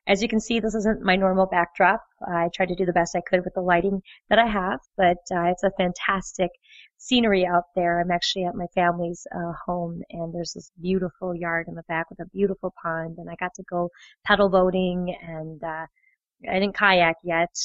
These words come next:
Hopefully we'll get to do that. But anyway, it's been such an amazing feeling to just relax, spend quality time with family, spend time with the dogs.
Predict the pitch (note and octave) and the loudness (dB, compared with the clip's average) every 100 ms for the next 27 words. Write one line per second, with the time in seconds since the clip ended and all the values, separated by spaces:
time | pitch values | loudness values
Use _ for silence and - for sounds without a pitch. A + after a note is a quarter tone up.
0 | - - F3+ - F3 E3 - E3+ E3+ - | -8 -6 -6 -6 -6 -6 -8 -14 -14 -10
1 | E3 D#3+ D3+ - _ E3 E3 - - A3+ | -10 -8 -10 -10 _ -10 -10 -4 0 2
2 | F#3+ F#3 - - F3+ F3 - F#3 - - | 2 0 -2 -6 -6 -6 -6 -6 -4 -8
3 | _ _ _ _ _ _ - C4 B3 A3 | _ _ _ _ _ _ -2 4 4 4
4 | F#3+ F#3+ F#3 - F3 E3 E3 - E3+ F3+ | 2 -2 -10 -8 -8 -8 -10 -12 -8 -8
5 | - E3+ D#3+ D#3+ D#3 - - - _ _ | -8 -10 -10 -8 -10 -12 -18 -18 _ _
6 | _ - - F#3 F3+ - F#3 F#3 F#3 - | _ -14 -8 -4 -4 -4 -2 -2 -2 -4
7 | E3 E3+ E3+ F3 - F3+ _ F3 E3 E3 | -8 -8 -10 -14 -12 -12 _ -6 -4 -4
8 | E3+ E3+ E3+ _ _ _ _ _ _ - | -6 -6 -10 _ _ _ _ _ _ -10
9 | - G3+ F#3+ F#3 F3+ F#3+ F#3 E3+ E3+ E3 | 0 0 2 0 0 -2 2 2 2 -4
10 | - - | -14 -20